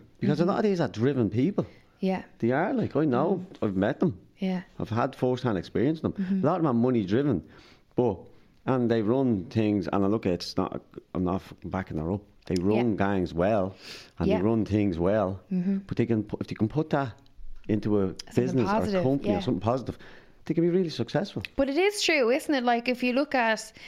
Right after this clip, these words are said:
Speaker 2: i-, in terms of, like, if you forget that it's actually, if you, if you've erased criminal gang, right, and
Speaker 1: Yeah.
Speaker 2: replace it with something else, it shows, like,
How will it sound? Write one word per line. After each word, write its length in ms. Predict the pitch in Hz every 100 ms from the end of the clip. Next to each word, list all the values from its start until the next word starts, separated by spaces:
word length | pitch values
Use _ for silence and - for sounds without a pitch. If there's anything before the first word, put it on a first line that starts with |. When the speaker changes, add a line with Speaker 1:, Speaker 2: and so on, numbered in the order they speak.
| - - -
Speaker 2:
i-, 40 |
in 340 | 220 - 247 226
terms 320 | 240 226 226
of, 100 | 214
like, 160 | 208 226
if 140 | 214
you 100 | 226
forget 540 | - 226 208 262 285 -
that 160 | 226
it's 160 | 220 214
actually, 540 | 208 208 - 196 185
if 120 | 180
you, 120 | 208 196
if 120 | 190 185
you've 180 | 208 -
erased 600 | 208 233 269 277 - -
criminal 440 | 262 233 233 208
gang, 440 | 202 190 196 180 165
right, 240 | 165 175 -
and 120 | 180
Speaker 1:
Yeah. 40 |
Speaker 2:
replace 340 | 175 190 185 196
it 60 |
with 100 | -
something 280 | - 180 175
else, 380 | 175 170 151 - - - -
it 120 | - 226
shows, 580 | - 233 233 233 220 -
like, 420 | 208 196 190